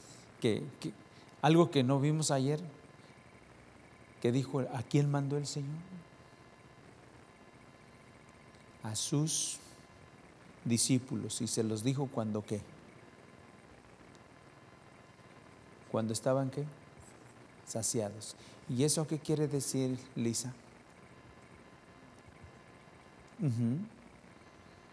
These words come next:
¿Y a quién más le pregunto? Cuando uno está satisfecho,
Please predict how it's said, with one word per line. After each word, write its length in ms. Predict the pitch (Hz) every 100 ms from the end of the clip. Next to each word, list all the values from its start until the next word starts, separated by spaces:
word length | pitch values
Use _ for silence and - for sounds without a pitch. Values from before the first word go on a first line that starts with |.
| - - - - - - - - - - - - - - - - - - -
¿Y 40 |
a 40 | 117
quién 240 | - 147
más 220 | 143 131
le 80 | 131
pregunto? 540 | 123 120 117 123 120 143 - - - - - - - - - - - - - - - - - - - -
Cuando 200 | 120 143
uno 120 | 147
está 200 | - 135
satisfecho, 600 | 143 131 127 - 127